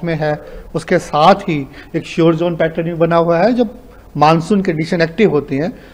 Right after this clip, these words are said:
तो generally वो develop होता है। तो उसके प्रभाव से क्या है कि अगर आप West Coast की बात करें, starting from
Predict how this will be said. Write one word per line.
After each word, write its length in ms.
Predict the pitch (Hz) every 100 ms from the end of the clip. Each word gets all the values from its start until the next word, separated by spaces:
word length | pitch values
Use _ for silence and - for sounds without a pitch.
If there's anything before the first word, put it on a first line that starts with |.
| - - - - - -
तो 300 | 254 220 - 165
generally 380 | 160 156 147 143
वो 80 |
develop 320 | 139 123 123 -
होता 180 | 120 -
है। 60 | 120
तो 140 | 190
उसके 220 | 196 -
प्रभाव 400 | - 202 165 185
से 180 | 190 220
क्या 200 | 208 190
है 100 | 185
कि 100 | 190
अगर 140 | 190
आप 180 | 190 151
West 180 | 185 190
Coast 240 | 196 190
की 120 | - 202
बात 340 | 160 170 -
करें, 340 | 185 170 156 131 - - -
starting 340 | - 156 165
from 380 | 160 160 160 151